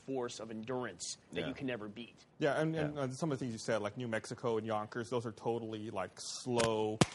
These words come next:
Speaker 3: unwinnable battle kind of
Speaker 2: Or even,
Speaker 3: scenarios.
Speaker 2: even, like, the, like, when they're talking about how, like, they're repopulating people, where it's just they're, they're putting people, like, together in houses, and, like, you don't even know who's gonna live with you. And the guy's, like, the guy in the wheelchair going from house to house checking, and, like,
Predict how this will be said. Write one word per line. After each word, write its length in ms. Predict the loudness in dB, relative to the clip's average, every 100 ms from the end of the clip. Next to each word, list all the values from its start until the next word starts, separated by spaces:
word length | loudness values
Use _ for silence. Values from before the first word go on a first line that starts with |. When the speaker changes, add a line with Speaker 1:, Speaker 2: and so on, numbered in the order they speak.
| -12 -20 -20 -4 0
Speaker 3:
unwinnable 640 | 2 2 2 2 2 2
battle 500 | 2 2 2 0 -4
kind 280 | -4 -2 -2
of 100 | -4 -2
Speaker 2:
Or 100 | 0
even, 140 | 2 0
Speaker 3:
scenarios. 200 | 0 0
Speaker 2:
even, 140 | 4
like, 180 | 2 6
the, 220 | 6 6 4
like, 140 | 2
when 80 | 2
they're 100 | 2
talking 320 | 4 4 6
about 180 | 4 8
how, 200 | 8 6
like, 200 | 4 2
they're 100 | 2
repopulating 800 | 4 2 4 4 4 2 2 -2
people, 400 | -4 -4 -2 -4 -8 0
where 100 | 4
it's 60 | 4
just 100 | 4
they're, 100 | 2
they're 200 | 2 0
putting 300 | 0 2 2
people, 360 | 0 -2 0 2
like, 180 | 2 0
together 340 | 2 2 4
in 60 | 0
houses, 440 | 2 0 0 -4
and, 60 | -2
like, 140 | -2 2
you 60 |
don't 140 | 2 2
even 100 | 2
know 120 | 0
who's 140 | -2
gonna 120 | -2 0
live 180 | 0
with 160 | -2 -4
you. 180 | -6 -6 -12 -10 0
And 100 | 8
the 40 |
guy's, 220 | 10 10
like, 120 | 6
the 60 | 4
guy 100 | 4
in 60 | 6
the 80 | 6
wheelchair 360 | 4 0 0
going 200 | 2 0
from 180 | 2 4
house 140 | 4 4
to 80 |
house 220 | 2 2 2
checking, 400 | -2 0 0 -2
and, 100 | 0
like, 160 | -2